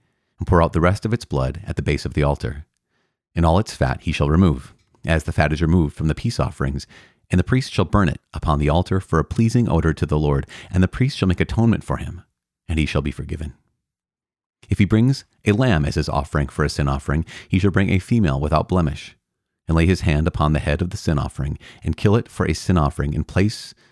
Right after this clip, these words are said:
where they kill the burnt offering. Then the priest shall take some of the blood of the sin offering with his finger,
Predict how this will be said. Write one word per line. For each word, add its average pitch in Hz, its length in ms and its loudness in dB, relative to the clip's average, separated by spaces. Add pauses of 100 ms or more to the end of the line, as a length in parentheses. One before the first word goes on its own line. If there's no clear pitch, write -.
(160)
where 85 120 2
they 85 100 2
kill 71 320 0
the 78 80 -4
burnt - 240 0
offering. - 420 -8 (840)
Then 76 120 0
the 78 60 2
priest - 480 -2
shall 80 140 -2
take - 180 -4
some 87 160 2
of 90 160 -2
the - 60 -8
blood 80 320 0
of 78 160 -8
the 82 60 -2
sin - 200 0
offering 80 360 -4
with 82 120 0
his 107 160 0
finger, 78 380 -2